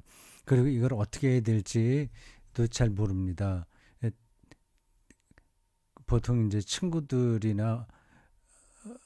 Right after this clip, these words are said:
다른 사람에게 조언을 받는데 뭐 취미생활 해라, 뭐 알바를 해라, 뭐 이런저런 것들이에요. 또 뭐 살아가면서 이벤트를 벌려라, 가족끼리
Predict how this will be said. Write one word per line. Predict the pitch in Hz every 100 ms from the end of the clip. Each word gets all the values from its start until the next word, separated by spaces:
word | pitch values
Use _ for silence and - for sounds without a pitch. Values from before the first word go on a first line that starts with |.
| _ -
다른 | 117 117
사람에게 | 123 123 117 110 110
조언을 | - 120 117 120 117 117 - _ _ _ - -
받는데 | 113 107 104 123 110 92 - - - _ -
뭐 | 117 101 104 98 - _ _ _ -
취미생활 | - 180 156 131 131 123
해라, | 117 117 104 107 113 101 85 - _ _ _ _ _ _ _ _ _ _ _ _ _ _ _ _ _ _
뭐 | 113 110
알바를 | 127 131 127 127 120 123
해라, | 131 160 120 107 110 110 110 160
뭐 | 123
이런저런 | 117 123 120 113 107 101
것들이에요. | 95 104 98 95 92 120 190 - _ _ _ _ _ _ _ _ _ _ _ -
또 | 110 107
뭐 | 104 101 101
살아가면서 | - 143 139 117 110
이벤트를 | 131 117 135 120 117 120
벌려라, | 113 113 113 104 101 101 104
가족끼리 | - 98 101 107 95 95 104